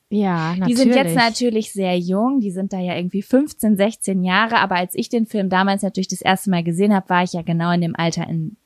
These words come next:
Speaker 2: dem die auch sind. Und ich
Speaker 1: Mhm.
Speaker 2: hatte es schon immer mit dem frechen Jungen. Vielleicht liegt's auch,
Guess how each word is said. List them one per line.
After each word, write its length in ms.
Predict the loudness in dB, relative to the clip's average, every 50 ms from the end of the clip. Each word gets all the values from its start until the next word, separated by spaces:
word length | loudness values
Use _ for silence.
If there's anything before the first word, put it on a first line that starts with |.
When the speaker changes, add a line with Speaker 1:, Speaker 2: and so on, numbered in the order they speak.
| -8 -6
Speaker 2:
dem 320 | -4 -4 -4 -4 -4 -2
die 200 | -2 -2 -2 -2
auch 240 | -2 -2 -2 -2 -4
sind. 340 | -6 -8 -6 -4 -4 -4 -6 -10 -14 -18 -18 -20 -20 -20 _ 0 2
Und 100 | 4 4
ich 120 | 6 6
Speaker 1:
Mhm. 40 | 4
Speaker 2:
hatte 160 | 4 4 2
es 140 | 2 0 0
schon 220 | -2 -2 -4 -4 -2
immer 460 | 0 2 4 4 2 2 0 -2 -4 -4 -8 _ _ _ _ _ _ _ _ _ _ _ _ _ _ _ -20 -8 -2
mit 300 | 0 0 0 0 0 -2
dem 420 | 0 0 0 0 0 0 -2 -4 -8 _ _ _ _ _ _ _ _
frechen 640 | _ -16 -14 -6 -2 0 0 0 0 -2 -2 0 0 0
Jungen. 840 | 0 2 2 2 2 2 0 0 -2 -4 -6 -8 -8 -10 -12 -14 _ _ _ _ _ _ _ _ _ _ _ _ _ _ _ _ _ _ _ _ -20 -18 -14 -12 -12 -8
Vielleicht 360 | -2 0 2 2 2 0 -2
liegt's 200 | -6 -6 -4 -6
auch, 60 | -8